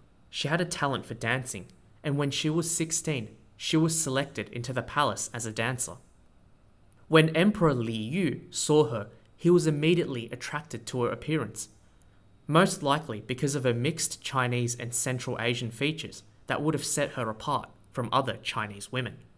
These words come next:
And so Li Yu took her in as a concubine. For Yao Niang, it was a dream come true for her. Being one of the emperor's wives meant that she could live a large life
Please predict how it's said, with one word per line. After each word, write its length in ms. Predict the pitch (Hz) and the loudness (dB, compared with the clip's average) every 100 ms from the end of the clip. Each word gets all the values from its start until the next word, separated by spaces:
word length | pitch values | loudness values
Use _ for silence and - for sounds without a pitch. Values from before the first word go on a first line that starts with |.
| _ - _ _ _ _ - | _ -20 _ _ _ _ -6
And 120 | 131 | -2
so 200 | - 143 | 2 2
Li 200 | 127 120 | 2 0
Yu 400 | 113 160 151 - - - - | 0 0 0 -2 -14 -20 -6
took 200 | 165 160 | -4 -2
her 140 | 143 | 0
in 260 | 151 107 107 - | 0 -2 -8 -8
as 160 | 113 | -6
a 40 | 113 | -4
concubine. 600 | - 143 - - 92 - - _ - - _ _ _ _ | -2 -2 -4 -10 -12 -16 -20 _ -20 -20 _ _ _ _
For 320 | - 165 156 | 4 8 8
Yao 320 | 127 110 127 | 8 6 6
Niang, 360 | 147 113 127 151 - | 4 2 0 -4 -6
it 100 | 151 | 0
was 140 | 156 139 | 0 0
a 60 | |
dream 320 | 127 147 165 | 2 4 4
come 200 | 160 143 | 2 -4
true 220 | 123 - 147 | -4 -4 -4
for 140 | - | -4
her. 200 | 104 - - - _ _ - _ - | -6 -8 -12 -20 _ _ -20 _ 6
Being 260 | 170 208 | 6 8
one 140 | 202 208 | 6 4
of 140 | 175 | 2
the 160 | 143 135 | 0 0
emperor's 400 | 147 - 123 - | 0 0 -4 0
wives 460 | 123 113 101 - - - | 2 2 0 -12 -16 -2
meant 200 | 147 135 | 0 2
that 120 | 156 | 0
she 120 | - | -2
could 160 | 156 151 | -2 0
live 200 | 151 160 | 2 4
a 40 | |
large 420 | 139 127 127 127 123 | 4 6 6 4 0
life 340 | 110 - - | -2 -2 -8